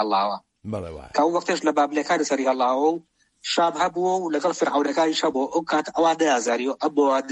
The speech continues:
Speaker 1: سوورە و کراوە چۆن سوورەکرێتەوانێ و چۆن بەکاریانێ. بەڵام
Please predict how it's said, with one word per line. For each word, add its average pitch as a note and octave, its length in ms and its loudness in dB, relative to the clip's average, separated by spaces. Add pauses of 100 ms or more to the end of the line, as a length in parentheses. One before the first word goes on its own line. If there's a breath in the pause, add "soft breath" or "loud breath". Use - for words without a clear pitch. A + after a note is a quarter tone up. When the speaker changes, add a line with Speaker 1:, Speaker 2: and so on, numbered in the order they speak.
Speaker 1:
سوورە C3+ 180 0
و A#2+ 120 -4
کراوە C#3 300 2
چۆن D#3 180 2
سوورەکرێتەوانێ A#2 760 0
و D#3+ 140 0 (380)
چۆن D3+ 180 0
بەکاریانێ. G#2 680 -2 (420 soft breath)
بەڵام C#3+ 320 2